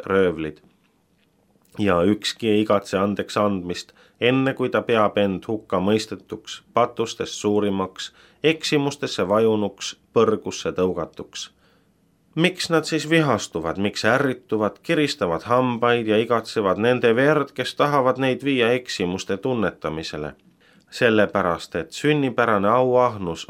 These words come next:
valitseb kõiki pöördumatuid, et nad peavad end veatuks, lootes oma heategudele. Et siis mitte vihastada inimest,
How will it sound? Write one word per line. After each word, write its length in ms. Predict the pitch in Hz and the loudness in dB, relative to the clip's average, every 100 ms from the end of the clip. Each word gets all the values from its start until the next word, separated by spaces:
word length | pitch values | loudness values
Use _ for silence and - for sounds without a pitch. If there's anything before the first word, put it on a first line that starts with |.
| 104 | 0
valitseb 560 | 101 95 90 - - _ | 2 2 -2 -8 -10 _
kõiki 520 | 143 143 143 - 117 | 0 0 -2 -8 -6
pöördumatuid, 1080 | 107 110 98 90 87 82 80 - 82 73 - _ _ _ _ _ _ - | 2 4 4 0 -4 -4 -6 -6 -6 -6 -10 _ _ _ _ _ _ -2
et 200 | 101 - | -2 0
nad 240 | 101 90 - | 0 0 2
peavad 440 | 113 104 90 90 90 | 2 4 2 0 0
end 240 | 85 85 | -2 0
veatuks, 760 | 117 135 127 - 120 107 - - | 2 4 2 -4 -10 -8 -10 -2
lootes 560 | 104 104 101 - 85 | 2 2 0 -6 -2
oma 240 | 98 95 87 | 0 0 -2
heategudele. 920 | 95 87 85 87 82 80 78 76 71 _ _ _ _ _ _ - | 0 -2 -2 -6 -8 -12 -10 -10 -14 _ _ _ _ _ _ -2
Et 180 | 139 - | -2 -2
siis 360 | - 151 139 | -2 0 0
mitte 340 | 147 147 143 127 | -2 -2 0 2
vihastada 580 | 143 123 101 - 90 95 | 2 0 -2 -4 -2 0
inimest, 720 | 117 123 113 110 104 - | 2 0 0 0 -2 -6